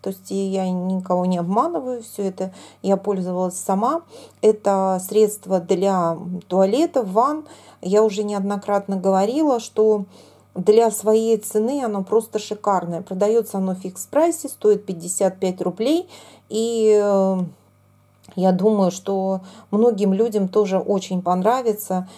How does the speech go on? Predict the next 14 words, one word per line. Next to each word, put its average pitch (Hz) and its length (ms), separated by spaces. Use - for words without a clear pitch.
если 220 240
они 196 320
её 202 160
попробуют. 170 800
Даже 214 300
если 202 380
у 185 140
вас 196 400
уже 190 560
плохая 190 480
эмаль 254 320
на 254 140
ванной, 226 520
э, 185 480